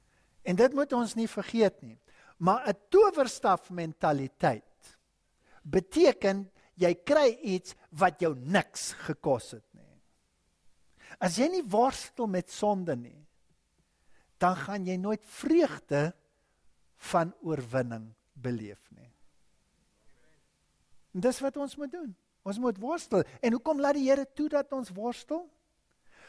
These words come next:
Sodat dit nie net 'n oppervlakkige modifikasie is nie.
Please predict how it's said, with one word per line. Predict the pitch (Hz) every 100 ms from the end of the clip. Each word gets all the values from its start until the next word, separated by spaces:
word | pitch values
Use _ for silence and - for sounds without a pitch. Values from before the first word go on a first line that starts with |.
| 147 -
Sodat | - 311 269 277 277
dit | 262
nie | 262 359 330
net | 254 254 247 _ _ _ _ _ _ _ _
'n | - 247
oppervlakkige | 202 202 302 247 - - 254 254 - 202 165 196 208 254 - _ _ -
modifikasie | 196 233 202 208 - 202 - 277 220 185 - 165 214
is | 165 147 -
nie. | 175 202 320